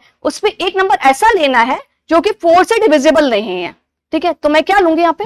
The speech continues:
वन को ले सकती हूँ, यानी ये दो नंबर मेरे फिक्स हो गए हैं, ठीक है। अब बाकी ये तीन प्लेसेस पे नंबर चाहिए। अब ये केसेस कैसे हो सकते हैं, टू आ सकता है, टू आ सकता है, टू आ सकता है। ये केस बनाए हैं, इनका अरेंजमेंट,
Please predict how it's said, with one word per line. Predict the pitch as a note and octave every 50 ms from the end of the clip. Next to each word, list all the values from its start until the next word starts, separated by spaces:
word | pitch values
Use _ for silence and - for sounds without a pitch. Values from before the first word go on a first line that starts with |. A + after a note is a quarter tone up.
| A#4 E4
वन | G#3+ A#3 A#3 A#3 A#3+
को | - F#3+
ले | C4+ - E3
सकती | - F3+ - _ _ - C#3+
हूँ, | - - _ _ _ _ _ _ _ _
यानी | D4 E4+ F4+
ये | F#4 E4
दो | C4 E4+ F4
नंबर | E4+ D#4+ D4 E4 F4+
मेरे | E4 F#4 F#4 D4+
फिक्स | - E4 D#4 - - C#4+
हो | A3+
गए | D#3 D#3+ D#3
हैं, | D3 C3+ - - _ _ _ _ _ _ _
ठीक | E4 D4+
है। | F#4 F4 _ _ _ - _ _ _ _ _
अब | D#4 C#4 - - - _ _ -
बाकी | G3 B3 G#3+ B3 B3+ - F#4
ये | F#4+ G4+ G4+
तीन | - F4 F#4 F#4+
प्लेसेस | - D#4 D4 C4 C#4+ C#4 -
पे | - F#4
नंबर | D#4+ C4 A#3+ G#3+ A3+ G3
चाहिए। | - G3 D#3 E3 E3 - - _
अब | - D4+ B3+
ये | D#4+ G4
केसेस | - F4+ E4+ - F#4 E4 -
कैसे | - E4+ - F#4
हो | F#4 E4+
सकते | - F4+ - _ F#4
हैं, | F4+ F#4+ G4 - _ _ _ _ _ _ _ _ _ _ _ _ _ _ _ _ _ _ _ _ _ _ _ -
टू | D#4+ E4+ G4 A#4+ - _ _ _
आ | C#4 C#4
सकता | - E4 D4+ - - E4+
है, | F4+ F#4+ F#4+
टू | - _ D#4 E4
आ | E4 D#4+
सकता | D4 - D#4+ - _ G4
है, | A4 G4+
टू | - D#4 D4
आ | G#3
सकता | - - F#3+ - C4+
है। | E4
ये |
केस | D4+ - D#4 E4 G4 - -
बनाए | E4+ F4+ F4+ D#4 C#4
हैं, | A#3+ F#3 E3+ - _ _ _ _ _ _ _ _ _ -
इनका | B3+ C4+ C#4 - -
अरेंजमेंट, | - C4 B3+ C4 C4+ C#4 C4+ C4+ C#4 A#3+